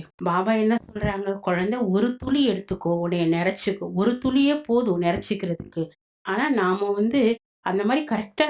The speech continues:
நிறைக்கணும். அதுக்கப்புறம் அதுல இருக்கிற குறைகளை எல்லாம் கிளீன் பண்ணுங்கன்னு சொல்றாங்க பாபா. இப்போ சில பேர்கிட்ட பைசா நிறைய இருக்கு, ஆனா கோபம் வருதுன்னா அதுக்கு மதிப்பே இல்லாம போயிடுது. நம்ம கிட்ட ஞானம் இருக்கு, நாம வந்து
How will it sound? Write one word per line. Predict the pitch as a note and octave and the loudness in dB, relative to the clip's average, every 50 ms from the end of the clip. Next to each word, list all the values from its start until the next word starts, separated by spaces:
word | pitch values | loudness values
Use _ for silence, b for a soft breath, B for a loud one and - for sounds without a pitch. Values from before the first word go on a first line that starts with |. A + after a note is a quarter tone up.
| D4 A3 | 2 0
நிறைக்கணும். | F3+ F3 F3+ F#3+ G3 - - A3 F#3 E3+ E3 E3 D#3+ D#3+ D#3 D#3+ - _ _ _ | 0 0 0 0 -2 -4 -2 -2 0 0 0 0 0 -2 -2 -4 -8 _ _ _
அதுக்கப்புறம் | - A#3 A#3 - - - A#3 - - E4+ F4 D4+ | -4 -4 -4 -4 -6 -8 -6 -2 0 0 2 2
அதுல | A3 G3+ G3 F#3+ | 0 2 2 2
இருக்கிற | F#3+ G#3+ - - B3+ B3+ | 2 0 -2 -8 -14 -14
குறைகளை | B3+ - A3 A3 A#3 A#3+ A#3 A#3 A3+ G#3+ | -2 0 2 2 4 2 2 2 2 2
எல்லாம் | G#3 G#3+ A#3+ C4+ B3+ - | 2 0 0 -2 -2 0
கிளீன் | A3+ B3 C4+ B3+ - - | 2 2 2 0 0 -4
பண்ணுங்கன்னு | A3 G3 F#3+ F3 E3+ F3 G3 A3 G#3+ - | -2 0 0 0 0 0 0 0 -2 0
சொல்றாங்க | - F#3+ E3 D#3+ - - E3 E3 E3 E3+ E3 D#3+ | -2 -2 -2 -2 -6 -10 -12 -10 -8 -8 -6 -6
பாபா. | E3 D#3 D#3+ D#3+ - D#3+ D#3+ D#3+ D#3+ - _ _ _ _ _ | -6 -6 -6 -6 -6 -6 -6 -6 -8 -12 _ _ _ _ _
இப்போ | _ _ - G#3+ | _ _ -4 -2
சில | G#3+ A3 G#3 G3 G3 | 0 0 0 0 0
பேர்கிட்ட | G3 - G#3 G#3+ G#3+ - A3+ G#3 - F#3+ G3+ B3+ C#4+ D4 B B B B | 0 0 -2 -2 0 -4 -8 -4 -4 -2 -2 -2 -4 -6 B B B B
பைசா | - - F#3 G3 G3+ G3+ - C4 B3 | -4 -2 -2 -2 -2 -4 -4 -2 0
நிறைய | B3 A3 G#3+ G#3+ A#3 B3 B3 G#3+ | 2 0 0 0 0 0 0 0
இருக்கு, | F#3+ F#3+ - - F3+ F3+ - | 0 -2 -4 -6 -6 -6 -4
ஆனா | F3+ F#3 G3 A3 A3 G#3+ | -4 -4 -2 -4 -4 -6
கோபம் | - - G#3+ A#3 A#3+ A#3+ A#3+ A#3 A3 | -4 -2 0 0 2 2 2 2 2
வருதுன்னா | G#3 G#3 G3+ G#3 G#3 A#3 C#4+ F4+ F4+ F4 B B B | 0 0 0 0 0 0 0 0 0 -2 B B B
அதுக்கு | B G3+ G#3 G3 G3 F#3+ F#3+ | B -2 -2 -2 -2 0 0
மதிப்பே | F3 E3 F3 G3 G3 G3 A#3+ B3 A#3+ | 0 0 0 -2 0 0 0 0 2
இல்லாம | G#3+ F#3+ F#3 F3+ F3 F3+ F#3+ G3+ - - | 2 2 2 0 0 -2 -4 -8 -12 -14
போயிடுது. | - - F3+ F3 E3+ E3+ D#3+ D#3+ D#3+ E3+ E3+ E3+ E3+ - b b b b _ | -6 -4 -2 0 0 -2 -2 -2 -2 0 0 0 -2 -6 b b b b _
நம்ம | G#3+ G#3 G#3+ A#3 A#3 | -2 0 0 0 -2
கிட்ட | A#3+ - B3 B3 - D#4 D4 A#3 | -4 -8 -6 -2 0 2 2 2
ஞானம் | G3+ F#3+ F3+ F3 F#3 G3 G#3+ A#3 A#3+ A#3 G#3+ | 2 0 2 2 2 2 2 2 2 2 2
இருக்கு, | F#3 F3 E3+ E3 - - - E3 E3 E3 G3 C4+ D4+ D4+ B B _ _ _ _ _ _ | 2 0 0 -2 -6 -8 -10 -6 -4 -2 -2 -2 -2 -6 B B _ _ _ _ _ _
நாம | - - G#3 G#3 G3+ G3+ G#3+ G#3+ G#3 G3+ G3 | -4 -2 -2 0 0 0 0 0 0 0 2
வந்து | G3 G3 G#3 A#3+ C#4 | 2 2 2 2 2